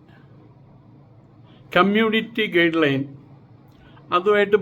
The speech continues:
ബന്ധപ്പെട്ട പ്രശ്നം കാരണം കൊണ്ട് മൂന്ന് മാസത്തേക്ക്, ആ, മോണിറ്റൈസേഷൻ അവര് നിർത്തിവെച്ചിരിക്കുകയാണ്. പക്ഷെ എനിക്ക് വീഡിയോ ഇടാം,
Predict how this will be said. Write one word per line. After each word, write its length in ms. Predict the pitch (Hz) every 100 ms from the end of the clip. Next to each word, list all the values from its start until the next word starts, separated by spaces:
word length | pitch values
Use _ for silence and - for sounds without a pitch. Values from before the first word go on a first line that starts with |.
| 175
ബന്ധപ്പെട്ട 400 | 170 185 175 180 -
പ്രശ്നം 360 | 156 - 180 180 165
കാരണം 280 | 151 143 139
കൊണ്ട് 240 | 120 113 143 - - - - - - - - - - - - - - - - - - 185
മൂന്ന് 260 | 226 247 220
മാസത്തേക്ക്, 580 | 190 - - 180 180 175 170 - - - - - - - - - - - - - - - - - - 160
ആ, 20 | 147 139 127 120 - - - - - - - - - _ _ _ - - - - _ - - _ -
മോണിറ്റൈസേഷൻ 840 | 185 208 214 233 220 202 175 190 185
അവര് 200 | 165 160 160 160 - - - - -
നിർത്തിവെച്ചിരിക്കുകയാണ്. 920 | 160 139 175 143 - 127 117 117 87 87 - - - - - - - - - - - - - - - - - - - - - - - - - - - -
പക്ഷെ 180 | 202 196 202
എനിക്ക് 200 | 196 233
വീഡിയോ 300 | 226 233 247 226
ഇടാം, 240 | 214 240